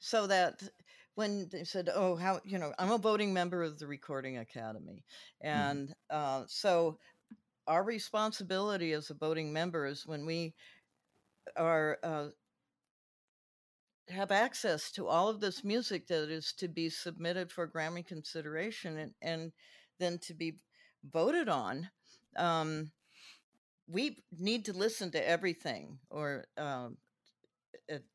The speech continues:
Speaker 1: and if you're not willing to take on that re-, responsibility, then don't do it.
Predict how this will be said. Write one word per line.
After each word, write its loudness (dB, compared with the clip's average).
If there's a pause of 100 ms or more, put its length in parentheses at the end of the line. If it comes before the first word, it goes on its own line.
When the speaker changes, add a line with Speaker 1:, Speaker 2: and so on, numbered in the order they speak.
(140)
Speaker 1:
and -4
if -10
you're -4
not 2
willing 2
to -12
take -2
on 2
that -2
re-, -2 (160)
responsibility, -2
then -6
don't -6
do -6
it. -14